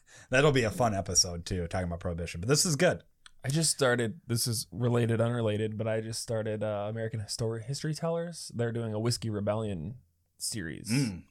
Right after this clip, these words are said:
Speaker 2: which is
Speaker 1: yeah.
Speaker 2: really, really
Speaker 1: That should be
Speaker 2: interesting.
Speaker 1: good.
Speaker 2: So
Speaker 1: <laughs> Learn all about the, uh, tyranny of, uh, old Washington during the Whiskey
Speaker 2: and
Speaker 1: Rebellion.
Speaker 2: Hamilton.
Speaker 1: Oh, Hamilton. We'll do a whole episode on Hamilton sometime. That guy was a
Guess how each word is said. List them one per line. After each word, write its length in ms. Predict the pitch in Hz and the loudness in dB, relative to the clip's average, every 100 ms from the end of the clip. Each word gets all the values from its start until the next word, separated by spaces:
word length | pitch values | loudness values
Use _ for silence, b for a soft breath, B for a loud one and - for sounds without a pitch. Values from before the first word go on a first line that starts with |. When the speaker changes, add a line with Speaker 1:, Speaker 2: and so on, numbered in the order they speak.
| _ | _
Speaker 2:
which 100 | - | -8
is 60 | |
Speaker 1:
yeah. 100 | 85 | -2
Speaker 2:
really, 200 | 92 87 | 0 0
really 320 | 82 104 87 87 | -2 -4 -2 -2
Speaker 1:
That 120 | 98 | -2
should 120 | - | -2
be 60 | 95 | -6
Speaker 2:
interesting. 300 | 80 85 85 | -4 -4 -4
Speaker 1:
good. 80 | - | -8
Speaker 2:
So 360 | - 90 69 90 B B B | -6 -4 -4 -6 B B B
Speaker 1:
<laughs> 340 | 117 - - | -4 -6 -2
Learn 180 | 123 120 | 2 6
all 140 | 117 | 6
about 220 | 113 113 113 | 6 4 2
the, 160 | 101 | 0
uh, 100 | 95 | 0
tyranny 400 | 92 117 107 101 | 0 0 0 0
of, 160 | 90 87 | -2 -2
uh, 100 | 87 | -6
old 220 | 95 101 | -6 -6
Washington 560 | 90 120 - 80 90 85 | -4 -4 -4 -8 -8 -6
during 160 | 90 | -6
the 80 | 87 | -6
Whiskey 200 | 98 104 | -6 -4
Speaker 2:
and 220 | 117 131 135 | -2 0 0
Speaker 1:
Rebellion. 280 | 120 110 104 | -2 -4 -6
Speaker 2:
Hamilton. 760 | 104 95 92 82 80 80 113 - _ | -8 -10 -10 -12 -12 -12 -16 -18 _
Speaker 1:
Oh, 100 | 92 | -4
Hamilton. 560 | 82 104 101 - 87 87 - 107 - B B | 0 0 0 0 -4 -4 -8 -10 -10 B B
We'll 120 | 135 | 4
do 140 | 147 127 | 8 8
a 60 | |
whole 220 | 107 127 120 | 8 6 6
episode 440 | 107 101 - 101 | 4 2 2 2
on 100 | 90 | 0
Hamilton 420 | 90 98 92 90 | -2 -4 -2 -2
sometime. 400 | 82 87 87 85 | -2 -4 -4 -2
That 120 | 92 | -2
guy 120 | 95 90 | 0 0
was 140 | 82 | 0
a 100 | 78 | -2